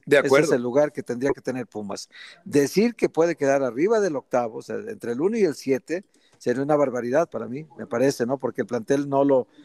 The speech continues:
Speaker 2: no lo da. Pero bueno, también se dan casos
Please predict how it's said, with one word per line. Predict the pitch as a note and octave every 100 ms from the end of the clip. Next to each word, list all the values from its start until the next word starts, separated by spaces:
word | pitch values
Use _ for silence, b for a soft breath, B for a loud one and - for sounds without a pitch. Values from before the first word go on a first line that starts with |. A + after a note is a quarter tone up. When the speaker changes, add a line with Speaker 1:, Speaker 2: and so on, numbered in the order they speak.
| B B
Speaker 2:
no | A#2+ B2+ D3
lo | C#3+
da. | C#3 D#3+ C3 _
Pero | C3+ C#3+
bueno, | G#3+ G3
también | D3 D#3+
se | F#3
dan | F#3+ G3
casos | - F3+ G3 F#3